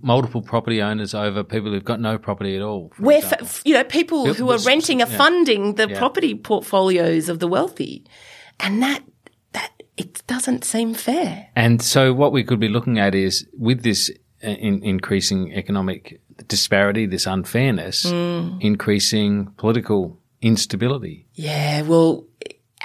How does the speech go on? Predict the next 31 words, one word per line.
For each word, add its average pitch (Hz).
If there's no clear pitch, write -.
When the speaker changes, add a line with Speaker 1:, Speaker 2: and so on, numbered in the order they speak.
Speaker 2:
and, 180
and 196
so -
if 196
we 208
look 220
at -
not 339
so 415
much 370
political 220
instability, 190
it's, -
it's, -
it, -
political, 202
um, 165
uh, -
ways. 190
So -
I, -
I 247
fear 247
that 202
covid 175
is 170
being 156
weaponised 156
for 170
political 156
purposes. 170